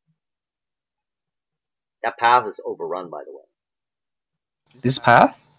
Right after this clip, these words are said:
Speaker 1: Yep. So,
Speaker 2: Yeah.
Speaker 1: so this path is this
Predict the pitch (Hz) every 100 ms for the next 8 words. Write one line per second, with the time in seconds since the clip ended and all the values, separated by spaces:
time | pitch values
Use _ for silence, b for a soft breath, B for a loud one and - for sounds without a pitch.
0 | _ _ _ _ - 117 - _ _ _
1 | _ _ _ _ _ _ _ - 98 165
2 | 139 113 95 95 90 - - - 113 104
3 | 104 _ 95 104 98 - - 90